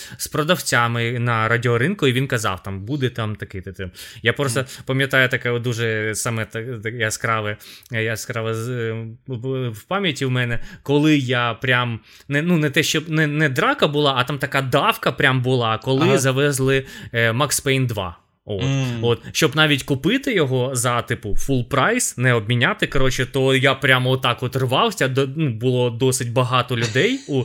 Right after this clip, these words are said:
Speaker 2: <laughs>
Speaker 1: тобто, знаєш, е, там, ну, на радіоринку було от декілька, ем, ларьків, е, де
Speaker 2: Ну, там,
Speaker 1: продавали.
Speaker 2: да, багато
Speaker 1: Але,
Speaker 2: було.
Speaker 1: але один, типу, ларьок був такий, типу, де от, е, ну...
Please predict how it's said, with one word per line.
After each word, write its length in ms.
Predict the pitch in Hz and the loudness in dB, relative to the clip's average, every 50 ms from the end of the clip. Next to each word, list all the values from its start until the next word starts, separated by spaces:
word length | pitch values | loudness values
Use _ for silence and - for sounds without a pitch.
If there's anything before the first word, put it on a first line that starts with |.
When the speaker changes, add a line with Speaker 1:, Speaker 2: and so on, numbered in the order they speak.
| - - | -2 -2
Speaker 2:
<laughs> 120 | 214 - | -4 0
Speaker 1:
тобто, 300 | - - - - 151 139 135 - 196 - - 180 - | 0 0 0 2 0 0 0 -2 -8 -8 -8 -4 0
знаєш, 240 | - 151 143 - - - - - 151 | 2 2 2 2 -2 -10 -8 0 4
е, 160 | 156 147 156 | 4 4 4
там, 340 | 160 147 175 180 180 175 180 190 | 4 4 2 4 4 2 0 -2
ну, 160 | 165 160 160 | 0 0 2
на 140 | 156 156 151 | 2 2 2
радіоринку 480 | 147 156 143 156 156 185 247 262 - 156 | 2 2 2 2 2 2 0 0 -2 -2
було 280 | 139 135 147 165 170 160 | -2 0 0 2 2 2
от 180 | 147 135 127 175 170 | 2 2 0 -6 -4
декілька, 800 | 139 127 160 165 147 - 139 127 127 - 127 120 113 113 110 - - - 127 - | 0 2 4 4 4 2 -2 -2 -2 -2 -2 -2 0 -2 -4 -6 -10 -18 -14 -10
ем, 380 | - 117 110 110 107 110 110 117 135 | -6 -4 -4 -4 -4 -6 -8 -8 -6
ларьків, 540 | 120 120 127 135 131 127 - 254 285 285 - - | -4 0 2 2 0 0 -2 -4 -4 -4 -6 -6
е, 40 | - | -4
де 220 | 135 131 127 123 | -2 0 0 0
Speaker 2:
Ну, 20 | 127 | 0
там, 100 | 117 131 | -2 0
Speaker 1:
продавали. 500 | - 240 233 220 240 226 220 - - - | 0 0 2 4 4 4 4 2 2 4
Speaker 2:
да, 200 | 208 202 180 156 | 4 4 4 4
багато 460 | 131 131 180 180 170 160 135 - - | 4 4 4 4 4 4 2 4 4
Speaker 1:
Але, 240 | 127 135 156 196 226 | 6 6 6 6 6
Speaker 2:
було. 120 | 220 113 107 - - - | 4 2 0 -6 -10 -4
Speaker 1:
але 320 | - 127 135 160 208 233 233 | 0 2 4 4 4 4 4
один, 260 | 202 160 175 202 202 | 4 4 2 2 2
типу, 240 | 190 170 - - 156 | 0 -4 -2 0 2
ларьок 300 | 151 147 147 180 202 165 | 2 2 4 2 0 0
був 220 | 135 151 165 151 | -2 -4 -4 -2
такий, 320 | - 139 131 - 151 160 | -2 -4 -2 -2 -2 -2
типу, 260 | 147 - 139 127 131 131 | -2 -4 -4 -4 -4 -2
де 180 | 117 127 123 | 0 0 2
от, 300 | 123 123 123 123 127 - | 2 2 0 -2 -2 -4
е, 480 | 131 123 120 117 113 113 113 113 113 117 | -6 -4 -2 -2 -2 0 0 0 0 -2
ну... 200 | 135 143 123 185 | -2 -4 -4 -4